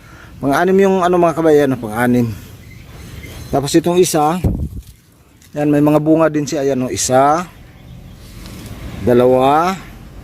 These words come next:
Yan, tatlo. Apat. Yan, oh. Apat.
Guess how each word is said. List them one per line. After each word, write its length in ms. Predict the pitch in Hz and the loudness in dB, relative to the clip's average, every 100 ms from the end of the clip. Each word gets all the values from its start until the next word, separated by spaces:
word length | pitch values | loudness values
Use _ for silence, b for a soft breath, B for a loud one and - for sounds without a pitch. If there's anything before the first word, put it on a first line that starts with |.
| - - - - - - - - - - - | -20 -20 -18 -16 -16 -16 -16 -14 -14 -12 -4
Yan, 240 | 120 131 120 | 0 2 0
tatlo. 720 | 131 127 147 156 160 170 185 214 - - - - - - - - - - - - - - - - - | -2 -2 4 6 8 6 4 0 -4 -14 -14 -14 -12 -10 -10 -10 -12 -12 -12 -12 -10 -10 -8 -8 -8
Apat. 880 | - 135 151 151 - 156 160 175 185 - - - - 135 | -2 2 2 0 0 0 2 2 -2 -6 -16 -14 -8 -4
Yan, 160 | 131 | -2
oh. 100 | 131 104 - - - - - - - - - - - | -4 -6 -12 -14 -14 -14 -16 -16 -16 -16 -18 -18 -6
Apat. 720 | 131 143 139 147 143 151 175 | 0 0 0 0 2 2 -2